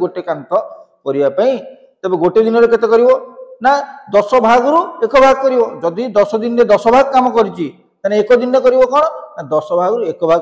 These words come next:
କାମ କରିବ। ତାର କାର୍ଯ୍ୟ ଦକ୍ଷତା କେତେ ହବ? ନା, ଏକ ବିଭକ୍ତ ଦଶ ଅଂଶ। ତାର କାର୍ଯ୍ୟ ଦକ୍ଷତା, ଏଇଟା ହେଲା ତାର କାର୍ଯ୍ୟ ଦକ୍ଷତା। ଏଇଭଳି ଆମେ କାର୍ଯ୍ୟ ଦକ୍ଷତା ବାହାର କରିପାରିବା। ଏଇ କାର୍ଯ୍ୟ ଦକ୍ଷତାକୁ ଯାଇ ଆମେ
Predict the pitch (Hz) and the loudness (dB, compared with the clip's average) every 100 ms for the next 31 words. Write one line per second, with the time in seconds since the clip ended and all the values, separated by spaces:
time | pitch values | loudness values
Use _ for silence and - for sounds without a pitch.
0 | 165 160 165 196 214 - 160 - 139 127 | -2 -8 -6 -6 -6 -4 -4 -4 -8 -10
1 | 151 156 160 156 147 156 151 226 - - | -14 -14 -10 -12 -10 -6 -4 -4 -6 -10
2 | _ 147 139 135 160 170 180 160 156 - | _ -10 -8 -6 -6 -6 -8 -6 -6 -6
3 | 254 254 143 117 113 107 - _ 117 110 | -8 -8 -10 -10 -8 -8 -16 _ -20 -20
4 | - 117 101 _ _ _ _ _ _ _ | -18 -20 -20 _ _ _ _ _ _ _
5 | _ _ - 110 - 117 107 127 123 156 | _ _ -14 -12 -8 -8 -8 -12 -10 -10
6 | 170 117 113 113 156 - 185 - - _ | -8 -8 -10 -8 -8 -8 -12 -14 -20 _
7 | _ - 117 127 117 117 107 - 143 156 | _ -12 -10 -12 -14 -16 -16 -12 -8 -6
8 | 170 214 - - - _ 127 117 139 143 | -6 -8 -12 -20 -20 _ -10 -8 -6 -6
9 | 139 151 170 - - - - - 123 117 | -6 -4 -4 -6 -10 -20 -18 -6 -4 -4
10 | 120 123 117 117 _ _ _ _ _ _ | -10 -12 -16 -16 _ _ _ _ _ _
11 | - 190 190 160 - 233 247 240 254 247 | -2 -2 2 2 4 0 0 0 2 2
12 | 254 226 175 139 - - - 196 | 4 4 4 0 -10 -14 -6 -2